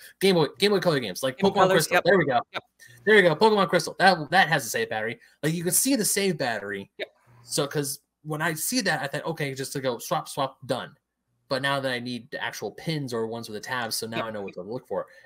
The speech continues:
Speaker 2: Yep.
Speaker 1: And once again, can you walk into Home Depot and get those, or do you have to go to s-, a specialty or a, another hardware store? Or
Speaker 2: I, I've never seen them in stores, but I wouldn't be surprised if they showed up in some,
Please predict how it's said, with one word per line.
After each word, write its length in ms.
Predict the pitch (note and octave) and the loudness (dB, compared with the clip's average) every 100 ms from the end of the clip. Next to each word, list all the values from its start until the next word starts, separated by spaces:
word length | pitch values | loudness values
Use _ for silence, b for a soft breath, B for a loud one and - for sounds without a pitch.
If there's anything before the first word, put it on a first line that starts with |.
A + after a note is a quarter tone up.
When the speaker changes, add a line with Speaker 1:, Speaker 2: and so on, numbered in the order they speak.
| - | -10
Speaker 2:
Yep. 200 | C3 B2+ | -6 -6
Speaker 1:
And 160 | B2 A#2+ _ _ | -8 -14 _ _
once 180 | D3 C#3 | -6 -6
again, 160 | C#3+ A2+ | -6 -8
can 140 | C#3+ | -10
you 80 | A#2+ | -6
walk 220 | A2+ A#2+ | -4 -4
into 120 | C3 B2 | -6 -6
Home 180 | A#2 A2 | -8 -8
Depot 340 | C3 D3 D3+ | -6 -2 -2
and 100 | D#3 | -2
get 160 | E3 E3 | -4 0
those, 320 | E3+ E3 D#3 | 0 0 -2
or 200 | B2+ B2 | -2 -2
do 60 | B2+ | -4
you 60 | |
have 100 | A#2+ | -6
to 60 | - | -6
go 120 | A#2 | -10
to 60 | A2+ | -8
s-, 180 | G#2+ - | -10 -10
a 120 | E2 F#2+ | -10 -8
specialty 520 | - A#2+ C3+ C3 B2+ | -8 -6 -4 -4 -4
or 240 | A2+ G2+ G2 | -4 -2 -2
a, 120 | G2 - | -4 -6
another 260 | A2 B2 | -4 -4
hardware 280 | B2 C3 C3+ | -2 -2 -2
store? 280 | B2+ D3 C#3 A2 | -4 -4 -4 -4
Or 200 | F#2 F2+ _ _ _ _ _ _ _ _ _ _ _ - | -8 -12 _ _ _ _ _ _ _ _ _ _ _ 2
Speaker 2:
I, 220 | C#4+ F#4 - | 6 6 6
I've 200 | C4 F4+ | 6 6
never 220 | F4+ F4 | 2 2
seen 300 | C#4+ - A3+ | -2 -2 -4
them 160 | B3+ A#3+ | -4 -6
in 80 | A#3+ | -6
stores, 440 | - A#3+ B3 B3 | -4 -2 0 -2
but 140 | - | -2
I 80 | F#3 | -2
wouldn't 240 | B3 D#4 C#4 | -2 -4 -6
be 80 | A#3+ | -4
surprised 520 | - - F#3+ F3 F#3 | -6 -2 0 0 -2
if 100 | F3 | -6
they 100 | D#3+ | -8
showed 280 | - F3 E3 | -8 -6 -6
up 160 | D#3+ | -6
in 220 | - D3 C3+ | -8 -10 -4
some, 760 | - - D#3 C#3+ D#3 E3+ F#3+ | -2 -2 0 0 0 -4 -10